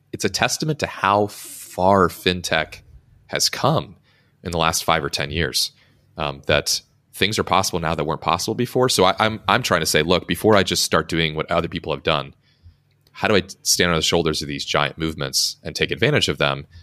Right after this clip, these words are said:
and do something that is really, really exciting compared to what's been done before? And I'm in a, I'm in a, I'm really excited that I'm in the, like you said at the beginning of this, the timing and the positioning and even just the personal situation <laughs> that I'm in to say,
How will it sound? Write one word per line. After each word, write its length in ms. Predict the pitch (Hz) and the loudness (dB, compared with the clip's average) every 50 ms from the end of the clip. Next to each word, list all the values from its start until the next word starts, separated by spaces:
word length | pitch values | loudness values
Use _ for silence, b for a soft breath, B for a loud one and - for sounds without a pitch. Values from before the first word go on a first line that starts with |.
| b b b b _ - | b b b b _ -8
and 140 | 82 80 | -6 -4
do 100 | 73 82 | -2 0
something 540 | 82 - - 80 78 - 82 76 71 69 69 - _ _ _ _ _ _ _ _ | 2 2 2 0 0 -2 -4 -4 -4 -6 -12 -16 _ _ _ _ _ _ _ _
that 120 | - 82 71 | -4 -2 -2
is 160 | 78 73 - | 0 -2 -4
really, 360 | 90 85 92 104 101 82 82 | -2 0 4 4 6 6 6
really 180 | 73 78 73 71 | 4 2 2 0
exciting 500 | 67 - - - 73 71 69 69 67 67 - - | 2 2 4 4 4 2 0 -2 -6 -8 -14 -12
compared 360 | - - 73 - 76 71 - | -12 -8 -4 -2 -2 -2 -2
to 60 | - | -2
what's 180 | 71 71 73 - | -4 -4 -4 -4
been 140 | - 69 67 | -6 -4 -2
done 180 | 73 69 71 | -2 -4 -2
before? 380 | 76 80 - - 87 90 90 - _ _ _ _ _ _ _ _ _ _ _ _ _ _ _ - | -2 -4 0 0 0 0 -2 -6 _ _ _ _ _ _ _ _ _ _ _ _ _ _ _ -6
And 260 | 82 80 78 78 73 - | -4 -4 -4 -2 -2 0
I'm 160 | - 98 101 | 2 2 2
in 80 | 95 87 | 4 2
a, 120 | 82 76 73 - - - _ | 2 2 0 -4 -16 -10 _
I'm 100 | - 107 | -2 0
in 120 | 110 104 87 | 2 2 0
a, 40 | - | 0
I'm 140 | - 135 131 | 0 0 4
really 260 | 123 131 143 117 117 | 6 6 6 8 6
excited 380 | 107 104 - 123 107 104 98 85 | 6 4 4 4 4 4 2 2
that 100 | 95 90 | 2 4
I'm 260 | 85 85 85 82 87 - | 4 4 2 0 -2 -4
in 160 | - 107 104 | -4 -4 -2
the, 340 | 95 87 87 85 82 78 - - _ _ - - - - | -2 0 0 0 0 -2 -4 -8 _ _ -20 -20 -14 -8
like 200 | - 92 92 - | -6 -6 -4 -4
you 60 | 90 | -2
said 140 | 87 - 87 | 0 2 0
at 40 | 78 | 0
the 60 | 78 | 0
beginning 240 | 80 80 92 85 80 | -2 0 2 2 2
of 60 | 73 | 2
this, 220 | 71 71 - - - b b b b b b b - | 0 0 -2 -4 -6 b b b b b b b -6
the 60 | 90 | -6
timing 480 | - - - - 101 101 101 104 95 90 | -6 -4 -4 0 0 0 2 0 0 0
and 80 | 82 | -2
the 60 | 78 | -4
positioning 720 | - - 78 71 90 85 - - - 85 80 78 76 76 - - | -4 -4 -2 0 2 2 2 0 0 -2 -2 -4 -4 -8 -10 -6
and 100 | 95 92 | -4 -2
even 140 | 104 107 107 | -2 -2 -2
just 160 | 95 92 - | -2 -4 -4
the 60 | - - | -6 -8
personal 460 | - - - - - - - 80 76 | -6 -2 -2 0 0 -2 -2 -4 -4
situation 580 | - - - - - 80 - - - - - | -4 -4 -4 -6 -4 0 2 2 2 2 0
<laughs> 0 | |
that 100 | 131 - | -4 -2
I'm 100 | - - | -2 -2
in 180 | 143 165 - 143 | -2 -4 -6 -6
to 120 | - - | -6 -6
say, 360 | - - - 82 82 92 85 | -4 -2 0 0 2 0 0